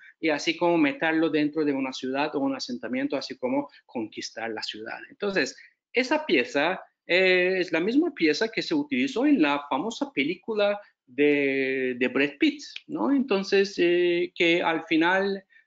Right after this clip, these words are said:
los americanos nos decidieron regalar el, eh, caballo de Troya que se ha utilizado, em, pues, originalmente en la película de Troya.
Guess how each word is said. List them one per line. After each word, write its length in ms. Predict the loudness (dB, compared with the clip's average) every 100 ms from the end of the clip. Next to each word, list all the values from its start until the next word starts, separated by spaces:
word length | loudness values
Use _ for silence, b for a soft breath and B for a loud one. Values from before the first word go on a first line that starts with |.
| _
los 460 | 2 2 2 0
americanos 920 | 0 0 0 -2 -4 -2 -4 -6 -10 -12
nos 260 | -8 -8 -10
decidieron 600 | -14 -12 -8 -4 -2 -2
regalar 500 | -4 -6 -4 -2 -4 -8
el, 340 | -10 -10 -10 -10
eh, 460 | -10 -10 -12 -14 -12
caballo 520 | -6 -2 0 0 0
de 140 | -4
Troya 480 | -6 -4 0 0 -2
que 140 | -4
se 180 | -6 -4
ha 120 | -2
utilizado, 840 | -2 -2 -6 -6 -6 -2 0 0 -2 b b b _ _
em, 920 | 0 0 0 -2 -4 -4 -8 -8 -10 -8
pues, 380 | -6 -6 -6 -2
originalmente 1200 | 0 0 -2 -2 2 4 4 2 0 0 0 -4 _ _ -6
en 240 | -4 -4
la 140 | -6 -6
película 720 | -4 -4 -6 -6 -4 -4 -6 -12 _ _
de 420 | -2 -2 -2 -8 _ _
Troya. 480 | -4 -4 -4 -10